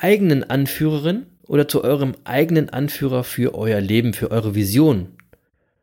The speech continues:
Und wenn ihr wisst, was eure Vision ist, dann macht euch einen Plan,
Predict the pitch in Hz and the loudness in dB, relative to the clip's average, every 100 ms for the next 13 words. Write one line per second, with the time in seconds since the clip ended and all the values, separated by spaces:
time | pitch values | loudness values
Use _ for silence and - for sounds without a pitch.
0 | _ _ 123 127 127 110 233 - 147 120 | _ _ 0 2 2 4 2 2 0 0
1 | 120 117 110 110 175 175 98 - - _ | 0 2 2 4 4 2 -2 -6 -14 _
2 | - 135 127 95 - - 147 - - 98 | -6 -2 -2 -4 -10 -6 -6 -6 -8 -6
3 | 123 147 - 131 180 143 | -4 -2 -2 0 0 0